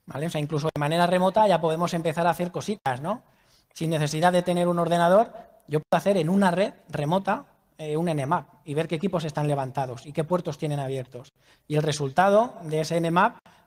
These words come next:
lo puedo enviar, por ejemplo, pues no sé, a copy-paste, ¿no? Con un pequeño parámetro, para a través, luego a través del buscador de la, de la web, de Pastebin, perdón,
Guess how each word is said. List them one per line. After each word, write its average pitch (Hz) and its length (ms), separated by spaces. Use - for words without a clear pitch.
lo 151 120
puedo 160 180
enviar, 170 340
por 170 120
ejemplo, 180 540
pues 147 120
no 147 120
sé, 160 260
a 139 100
copy-paste, 143 600
¿no? 160 220
Con 147 180
un 156 80
pequeño 160 640
parámetro, 214 760
para 147 160
a 143 60
través, 147 280
luego 165 220
a 147 80
través 139 240
del 151 100
buscador 151 500
de 143 120
la, 127 500
de 143 60
la 139 80
web, 180 220
de 170 120
Pastebin, 185 560
perdón, 175 320